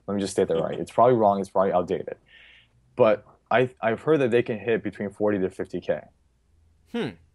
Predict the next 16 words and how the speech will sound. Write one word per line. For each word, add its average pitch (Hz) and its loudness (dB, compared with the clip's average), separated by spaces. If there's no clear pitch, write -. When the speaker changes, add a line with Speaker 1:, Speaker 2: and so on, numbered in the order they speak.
Speaker 1:
Um, 85 -2
so, 139 4
given 143 2
what 143 0
they've 127 4
tried 120 0
to 110 -2
do 107 -2
to 110 -6
expand 101 -6
capacity 98 -4
and 92 -4
infrastructure 113 -4
in 131 -4
the 131 -2
park, 160 2